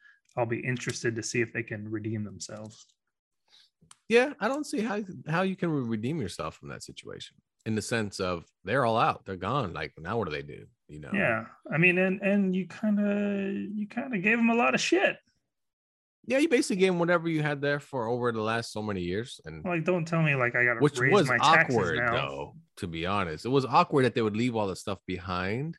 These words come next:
Speaker 1: Yeah.
Speaker 2: Um, that, and that, you know, again, before we take, 'cause we don't, you know, we don't harp on this so much, but I look at that as, you know, Joe Biden asked, "Hey, what should we do here?" And a bunch of generals and said, "Let's do this." Okay.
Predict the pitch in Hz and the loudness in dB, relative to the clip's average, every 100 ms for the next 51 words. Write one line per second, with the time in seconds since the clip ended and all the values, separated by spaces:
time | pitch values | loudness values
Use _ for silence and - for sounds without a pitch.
0 | _ _ _ _ _ _ _ 107 - - | _ _ _ _ _ _ _ -10 -10 -20
1 | - _ 95 92 92 90 90 85 - _ | -20 _ -2 0 2 0 0 -4 -10 _
2 | _ _ _ _ _ _ _ _ _ 127 | _ _ _ _ _ _ _ _ _ -2
3 | 127 123 123 117 - 135 113 82 107 135 | 0 2 2 0 -2 -2 0 0 0 0
4 | 123 78 85 - _ 98 98 117 104 - | 0 -2 -8 -16 _ -14 -2 0 0 0
5 | 110 87 95 98 107 90 - 87 73 71 | -4 -4 -12 -4 -4 -4 -6 -10 -10 -10
6 | 95 85 - - 98 95 80 80 80 - | -8 -8 -10 -4 -2 -2 -4 -6 -6 -4
7 | 98 87 - 104 151 202 147 127 131 113 | -2 -4 -4 -6 -2 0 2 2 2 0
8 | 117 101 95 90 85 - _ _ _ _ | 2 2 2 0 -4 -12 _ _ _ _
9 | _ _ 123 113 73 80 104 143 127 123 | _ _ -4 -4 -4 -2 4 4 6 4
10 | 113 - 113 110 - 208 131 185 - 208 | 2 0 0 0 -2 0 2 2 0 -2
11 | 202 233 185 117 92 85 104 104 92 90 | 0 0 2 0 -2 -4 -6 -6 -12 -2
12 | 92 110 113 104 92 - 85 104 - 113 | 0 2 2 2 -2 -4 -4 -6 -4 -4
13 | 117 143 131 - 139 151 139 | 0 2 2 0 0 2 0